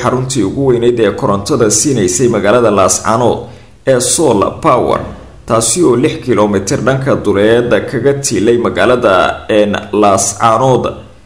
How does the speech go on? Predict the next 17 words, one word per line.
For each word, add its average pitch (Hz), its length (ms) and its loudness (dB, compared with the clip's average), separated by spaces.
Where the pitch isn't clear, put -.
taasi 131 340 0
oo 107 120 2
keentay 110 460 -2
in 135 80 0
magaaladu 107 480 2
ay 82 200 0
danto. 78 520 -4
Arrintani 131 500 -2
ayaa 110 300 2
horseeday 107 680 0
cambaareyn 101 540 0
caalamiya 107 640 0
oo 95 280 2
ka - 180 -6
timid 110 520 -2
beesha 123 420 0
caalamka, 110 640 0